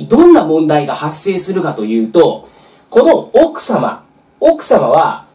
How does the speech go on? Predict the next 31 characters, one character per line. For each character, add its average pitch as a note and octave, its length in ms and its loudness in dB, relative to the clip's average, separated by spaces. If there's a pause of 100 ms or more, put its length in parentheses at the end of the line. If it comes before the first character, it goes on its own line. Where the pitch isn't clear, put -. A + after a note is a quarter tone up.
(120)
失 - 520 -4
踪 F#4+ 160 4
者 - 160 -2
で - 160 -4
あ E3 140 0
る - 280 -6
旦 E4 280 2
那 E4+ 100 4
様 D4+ 260 0
の C#4 140 2
財 F#3+ 300 0
産 G#2+ 300 -8
を A#2+ 360 -2 (200)
処 F4+ 280 -2
分 D4+ 160 0
す C#3+ 160 -10
る C#3 80 -4
こ C3+ 140 -4
と C3 100 -6
っ - 60 -16
て G#2+ 120 -8
で B2+ 180 -6
き - 120 -4
な - 140 2
い G2+ 40 -10
わ - 80 -14
け - 100 -20
で - 100 -16
す - 120 -12
よ - 60 -12
ね。 - 300 -4